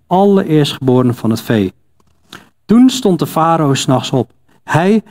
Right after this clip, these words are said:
en al zijn dienaren en alle Egyptenaren. En er was een luid geschreeuw in Egypte, want er was geen huis waarin geen dode was. En hij riep Mozes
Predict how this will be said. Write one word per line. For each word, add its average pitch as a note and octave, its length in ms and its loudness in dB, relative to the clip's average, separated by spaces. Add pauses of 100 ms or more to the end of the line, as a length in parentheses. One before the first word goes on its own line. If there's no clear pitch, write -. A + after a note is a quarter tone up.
(180)
en C#3 140 0
al G3+ 200 0
zijn F3+ 220 2
dienaren C#3+ 480 2
en C3+ 200 -2
alle A#3 280 2
Egyptenaren. C3 840 0 (240)
En D3+ 140 0
er D#3+ 80 0
was D#3 160 0
een B2 180 2
luid G#3+ 360 0
geschreeuw F3 680 0
in C3+ 160 0
Egypte, A#2+ 560 -4 (280)
want - 160 -4
er A#2+ 60 -2
was A#2 180 -2
geen G#2 220 -2
huis D#3 380 0
waarin G#2+ 340 -2
geen C3+ 420 -2 (320)
dode G#2+ 360 0
was. F#2 360 -6 (760)
En - 140 -4
hij B2+ 120 0
riep C3 180 0
Mozes D3 580 0